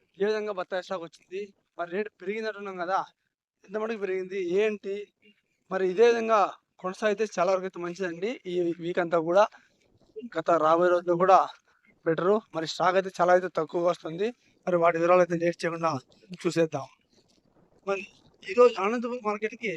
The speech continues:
మూడు వందల టన్నులు మాత్రమే అయితే చిన్న ఇక్కడ అయితే రావడం జరిగింది. నిన్నటి రోజునైతే రెండు వందల అరవై టన్నులు మాత్రమే రావడం జరిగింది. నిన్నటితో పోలిస్తే ఈరోజు అరవై టన్నులు మాత్రమే పెరిగాయండి, పెద్దగా అయితే ఏం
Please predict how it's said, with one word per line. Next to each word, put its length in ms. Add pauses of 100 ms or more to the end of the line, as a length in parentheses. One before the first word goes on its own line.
(600)
మూడు 180
వందల 260
టన్నులు 280
మాత్రమే 320
అయితే 160
చిన్న 160
ఇక్కడ 160
అయితే 140
రావడం 240
జరిగింది. 320 (380)
నిన్నటి 260
రోజునైతే 340 (100)
రెండు 160
వందల 160 (240)
అరవై 200
టన్నులు 280
మాత్రమే 260
రావడం 240
జరిగింది. 300 (420)
నిన్నటితో 340
పోలిస్తే 280
ఈరోజు 260
అరవై 200
టన్నులు 300
మాత్రమే 340 (600)
పెరిగాయండి, 480
పెద్దగా 260
అయితే 160
ఏం 60